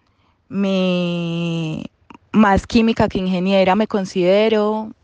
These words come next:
Amé la química desde muy pequeña porque mi padre es químico farmacéutico y siento que de él,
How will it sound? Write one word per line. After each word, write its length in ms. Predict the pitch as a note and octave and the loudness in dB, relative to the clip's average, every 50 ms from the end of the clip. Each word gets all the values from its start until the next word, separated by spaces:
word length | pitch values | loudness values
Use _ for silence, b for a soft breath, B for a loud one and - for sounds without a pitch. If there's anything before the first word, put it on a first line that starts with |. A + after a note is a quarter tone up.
| _ _ - | _ _ -10
Amé 400 | G3 F#3+ F#3+ F#3+ F#3 F3+ F3 E3+ | -8 -6 -4 -4 -4 -4 -4 -4
la 160 | E3+ F3 F#3 | -4 -4 -4
química 640 | - - A3 G#3+ G#3+ G#3+ - - - F#3+ F3 F3 E3+ | -4 -4 -4 -2 -2 -4 -4 -4 -4 -2 0 0 0
desde 280 | E3+ F3 F3 D#3+ E3+ F3 | 0 -2 -2 -4 -4 -4
muy 140 | F3 E3 D#3+ | -2 -4 -2
pequeña 580 | - - F3 - - - G3+ G3 F#3+ F#3+ F#3+ | 0 -2 -2 0 0 -2 0 0 -4 -4 -4
porque 340 | F3+ G3+ G3 F#3 - - F3+ | -2 -2 -2 -2 -2 -4 -4
mi 140 | F3 F3 E3+ | -4 -4 -6
padre 360 | - - E3+ E3 D#3+ D#3+ E3 | -2 0 0 2 2 0 -2
es 120 | - - | -4 -6
químico 340 | - - G#3 G#3 G#3+ - G3 | -6 -4 -2 -2 0 0 -2
farmacéutico 1040 | F3 F3+ E3+ E3+ E3 D#3+ - - A3+ A#3+ B3 A#3+ - A#3 G#3 - - G#3+ G3+ G3 F#3+ - | 0 0 -2 0 0 0 2 2 4 4 4 2 0 -4 -6 -4 -2 -2 -2 -2 -2 -4
y 320 | - F3+ F#3+ F#3 F#3 F3+ F3+ | -4 -4 -2 -2 -2 -2 -4
siento 440 | - - - F3 E3 D#3+ D3+ - F3 | -4 -2 -2 0 0 0 -2 -2 -2
que 180 | - - G3+ | 0 2 2
de 300 | F3+ F3 E3 E3 E3 D#3+ | 2 2 2 2 2 2
él, 180 | D#3 D#3+ D#3+ B | 2 2 -2 B